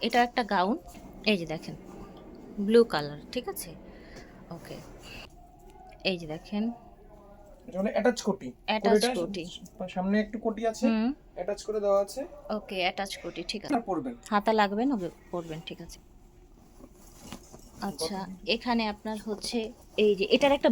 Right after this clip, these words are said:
Speaker 1: ব্লু দেখিয়েছিলাম,
Speaker 2: হ্যাঁ,
Speaker 1: তাই না ভাইয়া?
Speaker 2: এটা একটা ব্লু ছিল, এখানে
Speaker 1: খুব
Speaker 2: রেড
Speaker 1: সুন্দর
Speaker 2: একটা।
Speaker 1: একটা রেড।
Speaker 2: ঠিক আছে?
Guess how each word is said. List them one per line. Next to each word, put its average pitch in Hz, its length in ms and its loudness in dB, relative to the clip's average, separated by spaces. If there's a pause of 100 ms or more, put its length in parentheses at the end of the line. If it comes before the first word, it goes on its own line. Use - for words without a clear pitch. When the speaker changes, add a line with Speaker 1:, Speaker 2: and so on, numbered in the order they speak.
Speaker 1:
ব্লু 240 120 8 (120)
দেখিয়েছিলাম, 202 420 4
Speaker 2:
হ্যাঁ, 180 100 6
Speaker 1:
তাই 247 100 8
না 339 100 8
ভাইয়া? 349 140 8
Speaker 2:
এটা 185 60 0
একটা 190 160 0
ব্লু 208 100 4 (120)
ছিল, 233 120 4 (380)
এখানে 185 180 0 (140)
Speaker 1:
খুব 381 80 12
Speaker 2:
রেড 349 140 6
Speaker 1:
সুন্দর 320 240 12
Speaker 2:
একটা। 285 240 10
Speaker 1:
একটা - 0 - (120)
রেড। 262 160 6 (300)
Speaker 2:
ঠিক 196 120 -6
আছে? 240 140 0